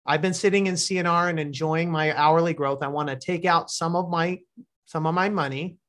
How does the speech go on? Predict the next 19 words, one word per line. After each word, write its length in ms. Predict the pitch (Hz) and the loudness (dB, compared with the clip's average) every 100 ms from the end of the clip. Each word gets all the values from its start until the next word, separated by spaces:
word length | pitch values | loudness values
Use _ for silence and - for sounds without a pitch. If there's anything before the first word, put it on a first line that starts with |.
| _ | _
I 40 | 131 | -8
wanna 140 | 135 | -4
take 180 | 156 151 | -2 -2
it 80 | 170 | -2
to 60 | |
the 100 | 175 | 0
exchange. 600 | 190 - 190 170 165 170 | -2 -2 -2 0 0 0
I 40 | 151 | -2
wanna 180 | 143 | -2
turn 200 | 139 151 | -6 -4
it 120 | 151 165 | -2 -2
into 160 | 180 | -4
fiat 380 | 160 175 156 156 | -4 2 2 2
so 100 | 147 | -2
I 40 | |
can 120 | 151 156 | -4 -2
pay 120 | 170 | 2
my 140 | 165 | 4
bills, 480 | 165 143 156 185 | 4 2 2 -2